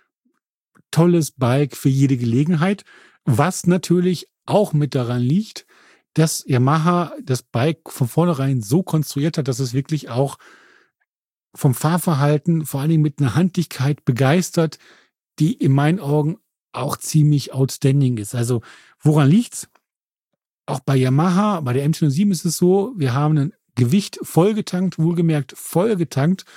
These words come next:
von zarten hundertachtzig Kilogramm. Und wenn ich nochmal kurz hier rekapituliere, wir hatten die R sechshundertsechzig vorhin, wir hatten die C B R fünfhundert schon,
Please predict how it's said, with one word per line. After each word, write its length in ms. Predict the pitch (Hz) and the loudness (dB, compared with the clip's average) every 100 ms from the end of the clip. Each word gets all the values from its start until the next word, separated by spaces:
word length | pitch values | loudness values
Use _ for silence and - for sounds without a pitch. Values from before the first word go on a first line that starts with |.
| - _ _ | -20 _ _
von 240 | - - 143 | -6 0 0
zarten 540 | - 156 - - 180 - _ - | 0 0 0 0 -2 -2 _ 2
hundertachtzig 1000 | 175 175 190 180 - 127 - - 143 | 4 4 2 -2 -6 -8 -8 -8 -6
Kilogramm. 500 | - 185 170 98 98 113 _ _ _ _ _ _ _ _ - _ | 0 2 2 -2 -8 -14 _ _ _ _ _ _ _ _ -20 _
Und 140 | 131 139 | 2 2
wenn 80 | |
ich 100 | 151 | 4
nochmal 220 | 165 156 123 | 2 2 2
kurz 240 | 175 156 | 0 2
hier 240 | 170 160 | 2 2
rekapituliere, 960 | 147 165 - 147 - 139 131 196 196 220 - - _ _ | -2 -4 -4 -4 0 0 2 2 2 -2 -6 -20 _ _
wir 100 | 135 | 0
hatten 160 | 156 147 | 2 0
die 160 | 190 | 2
R 140 | 151 147 | 0 2
sechshundertsechzig 600 | 147 117 175 156 190 - | 0 2 0 0 -4 0
vorhin, 460 | 180 202 208 196 | 2 2 0 -2
wir 100 | 131 | -2
hatten 220 | 147 160 | -2 0
die 160 | 139 139 | 0 0
C 220 | - 143 | 0 0
B 180 | 131 147 | 0 -2
R 120 | 143 | -2
fünfhundert 540 | - 131 120 180 185 160 | -2 -2 2 2 2 0
schon, 280 | 180 190 | 0 0